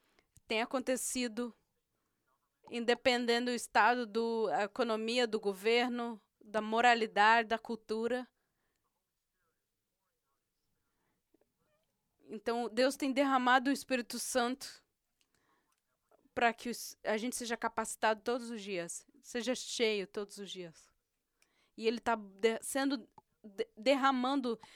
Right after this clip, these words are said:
naqueles que buscam, aqueles que estão abertos a ter uma experiência com ele. Nós temos a oportunidade de responder ao, a-, a-,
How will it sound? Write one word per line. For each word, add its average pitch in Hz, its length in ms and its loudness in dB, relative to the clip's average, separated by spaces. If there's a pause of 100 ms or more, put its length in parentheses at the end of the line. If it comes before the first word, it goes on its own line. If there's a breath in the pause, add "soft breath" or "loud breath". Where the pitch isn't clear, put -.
(140 loud breath)
naqueles 277 480 0
que - 140 -2
buscam, 208 580 -2
aqueles 240 380 -2
que 240 360 -8
estão 262 360 0
abertos 233 480 0
a 233 160 -2
ter 220 100 -6
uma 233 140 -4
experiência 220 580 -4
com 233 240 -10
ele. 190 240 -10 (2500)
Nós 220 240 -8
temos 240 260 -4
a 254 60 -4
oportunidade 233 640 -6
de 247 60 -4
responder 233 520 -4
ao, 202 340 -2 (220)
a-, - 140 -12 (120)
a-, - 220 -8